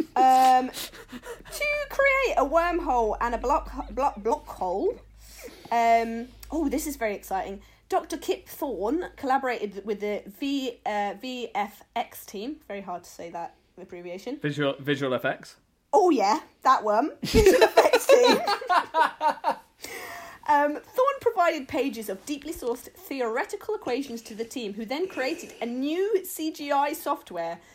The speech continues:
Speaker 1: that pr-, um, that programmed based on these equations to create accurate computer simulations of these phenomena. Some idu-, individual frames took up to a hundred hours to render, and ultimately the whole C G I team reached to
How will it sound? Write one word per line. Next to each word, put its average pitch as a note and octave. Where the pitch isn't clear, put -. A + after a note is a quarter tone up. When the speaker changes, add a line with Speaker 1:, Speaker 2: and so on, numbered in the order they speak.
Speaker 1:
that -
pr-, -
um, G#3+
that -
programmed C#4
based E4+
on D4+
these A#3+
equations B3
to -
create A#3+
accurate C4+
computer C#4+
simulations A#3
of F#3+
these A3+
phenomena. D4+
Some E4+
idu-, D4+
individual D4+
frames B3
took -
up C#4
to C4
a -
hundred D#4
hours A#3
to A3
render, A#3
and D#3+
ultimately A3+
the G3+
whole B3+
C C4+
G A#3
I A3+
team F#3+
reached G3+
to G3+